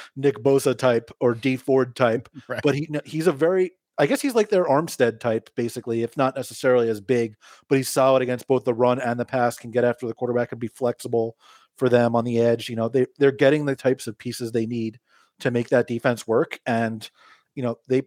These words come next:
Speaker 1: they paid up for Lawson, not that much, just because the edge rusher market was sort of depressed this year. But, you know, I, I really like Rankins on the interior of that defense if he can sort of tap into what made him good a couple of years ago in New Orleans.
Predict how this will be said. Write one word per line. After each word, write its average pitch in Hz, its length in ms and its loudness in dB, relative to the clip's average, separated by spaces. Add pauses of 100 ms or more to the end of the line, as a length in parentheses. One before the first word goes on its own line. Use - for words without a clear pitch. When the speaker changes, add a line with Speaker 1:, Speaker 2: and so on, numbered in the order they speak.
Speaker 1:
they 139 120 2
paid 143 240 0
up 143 260 2
for 165 160 -2
Lawson, 180 460 0
not 135 300 -2
that 135 240 0
much, 143 300 -4
just - 160 -6
because 127 220 -4
the 123 160 -6
edge 120 180 -2
rusher 131 280 2
market 131 400 2 (360)
was 127 160 -2
sort 127 200 0
of 113 80 -4
depressed - 560 -2 (420)
this 147 220 0
year. 180 280 0 (300)
But, 120 460 2
you 139 80 -6
know, 127 80 0
I, 139 200 -2
I 143 140 2
really 139 320 2
like 127 240 2
Rankins 120 380 -2
on 120 100 0
the 120 80 -6
interior 117 400 -2
of 117 60 0
that 113 140 -2
defense 113 300 -8
if 113 80 -12
he 113 60 -10
can 113 140 -12
sort 117 140 -4
of 110 120 -10
tap 120 240 -4
into 113 400 -2 (400)
what 131 200 4
made 127 180 2
him 113 120 -4
good 120 340 2 (260)
a 131 60 -6
couple 127 200 -2
of 110 60 0
years 113 180 0
ago 113 240 0
in 113 60 -4
New 117 60 -2
Orleans. 151 480 -8